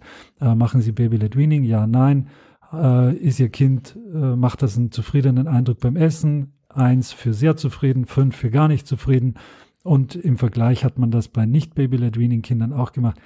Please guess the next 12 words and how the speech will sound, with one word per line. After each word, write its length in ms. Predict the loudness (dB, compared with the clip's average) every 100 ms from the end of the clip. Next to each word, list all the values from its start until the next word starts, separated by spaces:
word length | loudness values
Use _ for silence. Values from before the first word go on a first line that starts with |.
| -20 -20 -20 _
Das 180 | 0 0
ist 140 | 2
natürlich 440 | 2 2 0 0 -2
wissenschaftlich 720 | -2 -2 0 -2 -2 -4 0
jetzt, 360 | -2 -2 -12 _ _ -20 _ -4
sind 240 | 0 2
das 280 | 0 -2 -8 -4
nur 680 | 2 4 4 4 0 -6 -12
nicht 760 | -6 -2 0 0 0 -2 -4 -2
wirklich 640 | -2 0 -2 -4 -8 -12
sehr 520 | -10 -4 0 0 0
belastbare 920 | 0 -2 -2 -4 -6 -6 -4 -2 -2